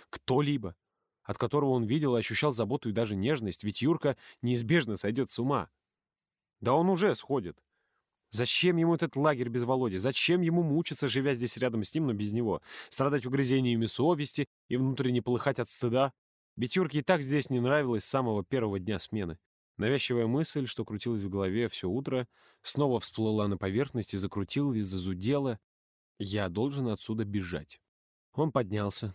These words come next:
сорвал с руки повязку дежурного, бросил под ноги и рванул от этой проклятой скамейки прочь. Он бежал по дорожке к аллее, не помня себя, движимый только одной целью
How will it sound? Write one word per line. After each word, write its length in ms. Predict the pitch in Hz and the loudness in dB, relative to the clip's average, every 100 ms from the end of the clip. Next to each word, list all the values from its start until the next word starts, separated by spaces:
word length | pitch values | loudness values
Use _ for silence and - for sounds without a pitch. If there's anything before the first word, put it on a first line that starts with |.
| - | -10
сорвал 400 | - 131 127 147 | -4 0 4 4
с 80 | 147 | 4
руки 240 | 123 107 135 | 0 0 0
повязку 420 | 113 127 - 113 | 2 0 0 -2
дежурного, 580 | 104 98 104 107 98 92 | -2 0 0 2 0 0
бросил 380 | 127 156 123 - | 2 2 0 0
под 180 | 160 151 | 0 2
ноги 200 | 127 107 | 0 2
и 40 | |
рванул 440 | 107 110 117 160 131 | 2 4 4 4 2
от 120 | 127 | 2
этой 180 | 120 110 | -2 0
проклятой 580 | 131 123 131 131 123 | 0 0 0 0 0
скамейки 480 | 104 110 120 120 - | -2 0 2 0 -2
прочь. 400 | 95 104 80 - _ _ _ _ - | -2 -2 -4 -8 _ _ _ _ 0
Он 160 | 175 | 2
бежал 240 | 165 156 165 | 4 4 2
по 100 | 127 | 2
дорожке 420 | 131 165 - 127 | 2 2 0 -2
к 80 | 120 | 0
аллее, 300 | 123 160 131 | 2 2 2
не 100 | 113 | 2
помня 260 | 151 151 120 | 0 0 0
себя, 460 | - 113 139 117 | -2 0 2 0
движимый 460 | 92 117 156 151 143 | 0 -2 0 0 0
только 280 | 151 143 143 | -2 0 0
одной 240 | 156 151 | 2 0
целью 640 | - - 180 156 107 92 | 0 2 2 2 0 -2